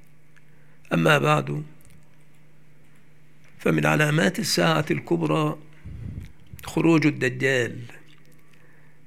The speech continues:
تكلم عن هذه العلامة. المسيح الدجال رجل من بني آدم،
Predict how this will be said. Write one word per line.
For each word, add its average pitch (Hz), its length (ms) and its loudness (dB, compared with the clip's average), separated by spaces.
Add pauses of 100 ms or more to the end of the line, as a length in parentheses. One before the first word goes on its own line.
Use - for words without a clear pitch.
(140)
تكلم 156 560 4
عن 131 180 2
هذه 139 360 6
العلامة. 120 460 -2 (2250)
المسيح 143 480 4
الدجال 151 680 0 (1160)
رجل 165 340 6
من 139 320 2
بني 135 340 0
آدم، 131 320 0